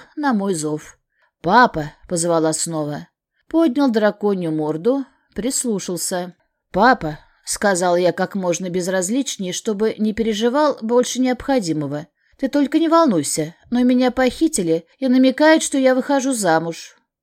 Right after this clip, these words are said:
И то ли я перестаралась с безразличием, то ли отец не поверил, что кому-то понадобилось такое счастье, как я. Неспешно поднял следующий камешек, рассмотрел его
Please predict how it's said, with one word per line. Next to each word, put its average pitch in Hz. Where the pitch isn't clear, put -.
И 277
то 339
ли 285
я 240
перестаралась 233
с 170
безразличием, 160
то 311
ли 294
отец 285
не 254
поверил, 240
что -
кому-то 233
понадобилось 202
такое 226
счастье, 226
как 254
я. 160
Неспешно 302
поднял 214
следующий 226
камешек, 143
рассмотрел 214
его 277